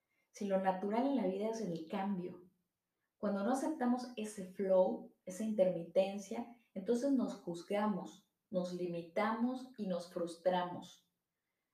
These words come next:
Pero, ¿de qué sirve mantener una situación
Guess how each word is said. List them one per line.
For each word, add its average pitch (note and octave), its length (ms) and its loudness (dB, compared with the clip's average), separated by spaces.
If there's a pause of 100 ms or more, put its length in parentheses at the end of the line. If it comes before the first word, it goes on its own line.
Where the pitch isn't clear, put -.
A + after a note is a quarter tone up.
(440)
Pero, G3+ 640 2
¿de G#3+ 280 -2
qué F4 140 0
sirve C#4 440 4
mantener G3+ 480 0
una A3 160 0
situación F#3 800 0